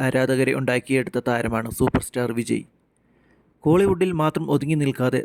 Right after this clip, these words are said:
തൻ്റെ മാർക്കറ്റ് ദക്ഷിണേന്ത്യയിലാകെ വ്യാപിപ്പിക്കാൻ താരത്തിന് കഴിഞ്ഞിരുന്നു. പ്രതിഫല കാര്യത്തിലും മറ്റ് താരത്തെക്കാളും മുകളിലാണ്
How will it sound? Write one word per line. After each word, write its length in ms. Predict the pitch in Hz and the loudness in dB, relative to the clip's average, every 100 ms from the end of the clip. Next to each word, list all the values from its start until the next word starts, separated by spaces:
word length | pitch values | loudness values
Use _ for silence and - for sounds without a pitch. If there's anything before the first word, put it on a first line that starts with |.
| - | -4
തൻ്റെ 180 | 135 131 131 | -4 -2 0
മാർക്കറ്റ് 380 | 135 143 - - | 0 0 -4 -6
ദക്ഷിണേന്ത്യയിലാകെ 800 | 135 135 156 151 151 147 135 135 131 | -6 -4 -4 0 2 2 0 0 0
വ്യാപിപ്പിക്കാൻ 600 | 127 - - 127 123 120 113 | 2 2 0 -2 -2 -4 -2
താരത്തിന് 400 | 120 113 117 113 | -2 -2 -4 0
കഴിഞ്ഞിരുന്നു. 480 | 117 113 113 110 101 - _ _ _ _ _ _ _ | 0 0 -2 -4 -6 -12 _ _ _ _ _ _ _
പ്രതിഫല 340 | 185 175 202 196 | -4 -4 -2 -4
കാര്യത്തിലും 460 | 165 160 151 156 156 | -2 0 -2 -4 -4
മറ്റ് 160 | 147 156 147 | -4 -2 0
താരത്തെക്കാളും 580 | 143 143 156 147 147 147 | 0 0 -2 0 -2 -2
മുകളിലാണ് 480 | 143 143 143 143 | -2 0 0 0